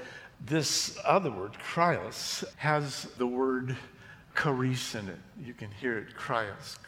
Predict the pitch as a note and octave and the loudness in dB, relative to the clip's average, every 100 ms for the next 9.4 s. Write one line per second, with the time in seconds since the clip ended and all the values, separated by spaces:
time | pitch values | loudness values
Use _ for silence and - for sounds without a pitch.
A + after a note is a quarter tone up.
0 | - C3+ B2 B2+ A2+ - - A2 G2 - | -4 -2 2 2 2 -2 -6 -6 -6 -8
1 | G2 A2 G2+ E2+ - - A2+ G2 A2 G2+ | -2 0 0 -8 -12 -10 -10 -8 -4 -4
2 | F#2+ A#2 G#2 G2+ A#2 G2+ - - - - | -4 -8 -8 -6 -4 -4 -6 -20 -18 -16
3 | - - - F3 D#3+ F#3 A#3 B3 - E3+ | -16 -16 0 2 4 4 2 0 2 2
4 | F3 B3+ A#3 C3 G#2+ - G2+ G#2 A#2+ - | 4 4 4 0 0 2 2 4 0 -6
5 | - - - C#3 B2 - E3 D#3+ C#3+ B2+ | -16 -18 -2 -2 -2 2 2 2 0 -2
6 | - - - - - - - - - C#3+ | -2 -8 -12 -20 -20 -20 -20 -20 -4 2
7 | D#3 D#3 - C#3+ C#3+ B2+ - F3+ D#3 A2+ | 2 2 -2 -2 -2 -6 -2 0 0 -2
8 | A2+ A2+ - A#2 G2 F2+ - B2 D3 D#3 | -6 -6 -8 -6 -6 -6 -4 2 2 2
9 | F3+ - - - | 0 0 0 -4